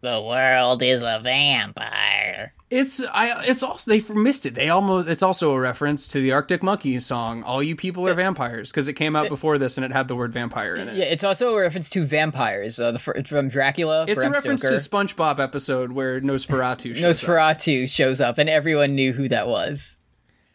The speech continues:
Speaker 1: Uh, I remember the first time I saw that as a kid, I was like, "Did I miss something in this one? Like, was this a character that I, that I didn't catch
Speaker 2: Yeah,
Speaker 1: earlier?"
Speaker 2: <laughs> this is Patrick's neighbor.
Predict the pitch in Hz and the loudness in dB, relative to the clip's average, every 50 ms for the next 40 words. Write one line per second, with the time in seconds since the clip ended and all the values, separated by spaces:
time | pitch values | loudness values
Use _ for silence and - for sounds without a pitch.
0 | _ _ _ _ _ _ - 135 135 139 139 135 170 226 311 381 427 508 508 508 | _ _ _ _ _ _ -2 0 2 2 2 2 2 0 2 2 2 0 0 0
1 | - 311 311 294 - 302 294 285 262 - - 190 165 175 175 214 226 - - _ | 2 2 0 2 0 0 2 2 0 0 0 0 0 2 2 2 0 0 -2 _
2 | - - 190 185 226 226 240 233 233 214 160 165 147 147 165 220 294 262 190 190 | -2 -2 -2 -2 -2 -2 0 0 0 2 0 0 0 0 2 0 2 0 0 -2
3 | - - 226 214 214 - 233 233 233 240 _ _ _ _ _ _ _ _ _ - | -2 0 -2 -2 0 -2 -2 -2 -2 -8 _ _ _ _ _ _ _ _ _ -4
4 | 208 202 202 220 208 - 240 240 220 202 180 156 185 175 156 196 - - 160 - | -2 0 0 0 2 2 0 2 2 2 0 0 0 -2 -2 -2 -2 -2 -2 0
5 | 165 143 151 156 - - 175 175 165 151 160 165 - - 220 202 - - - - | 2 2 2 2 2 2 0 2 2 2 2 2 2 2 2 0 -2 -2 -2 0
6 | 202 185 170 165 180 190 190 196 202 196 175 160 151 139 135 131 143 160 175 - | 0 2 2 0 0 2 2 2 2 2 2 2 2 2 2 2 2 2 2 2
7 | 208 208 226 - - - - - 392 494 - - 392 - - 175 160 - - 143 | 2 2 2 0 0 0 -2 0 0 0 0 0 -2 -2 -2 -4 -4 -2 -2 -2
8 | 131 131 135 151 151 151 147 147 147 156 | -2 -2 -2 -4 -4 -4 -2 -4 -4 -6